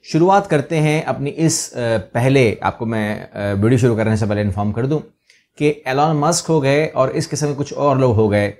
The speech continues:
जिसमें बहुत सारे लोग आते हैं इसमें, अब तो बहुत सारे लोग आते हैं जिन पर ये गुमान किया जाता है कि वो कोई मखसूस ग्रुप से हैं जो दुनिया के ऊपर रूल करना चाहते हैं या करते हैं। तेरह खानदानों की बात होती है, मशहूर तौर पर यही बात होती है। तो उसमें इल्यूमिनाटी की जो फैमिली है उसमें जिक्र होता है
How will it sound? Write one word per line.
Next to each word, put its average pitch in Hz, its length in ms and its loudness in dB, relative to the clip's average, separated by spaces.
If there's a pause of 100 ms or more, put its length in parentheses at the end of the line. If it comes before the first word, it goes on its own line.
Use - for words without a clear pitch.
(140)
जिसमें 113 580 -6
बहुत 127 200 2
सारे 135 120 0
लोग 117 120 0
आते 101 200 0
हैं 113 140 0
इसमें, 95 260 -8
अब 101 140 -10
तो 156 60 0
बहुत 123 180 4
सारे 127 160 0
लोग 123 140 0
आते 110 180 0
हैं 107 240 -4 (340)
जिन 156 240 4
पर 175 100 0
ये 175 100 6
गुमान 127 420 0
किया 135 220 -2
जाता 120 260 2
है 117 140 -2
कि 120 120 -6
वो 117 200 -2
कोई 131 140 -2
मखसूस 123 560 -4
ग्रुप 147 200 0
से - 180 -4
हैं 104 400 -2 (180)
जो 117 120 2
दुनिया 127 260 2
के 131 60 -2
ऊपर 135 400 -2
रूल 143 320 6
करना 131 280 -2
चाहते 110 320 -2
हैं 120 100 0
या 113 80 0
करते 104 300 -6
हैं। 107 220 -2
तेरह 131 220 2
खानदानों 120 360 -2
की 117 80 -2
बात 101 200 0
होती 113 240 -2
है, 92 160 -2 (280)
मशहूर 123 360 2
तौर 117 200 0
पर 113 160 -4
यही 107 180 2
बात 110 200 0
होती 120 220 -4
है। 101 120 -4 (420)
तो 156 60 0
उसमें 170 460 -4
इल्यूमिनाटी 139 460 0
की 160 120 0
जो 131 160 0
फैमिली 123 400 2
है 87 300 -2
उसमें 143 200 -4
जिक्र 123 180 0
होता 101 260 -2
है 82 200 -6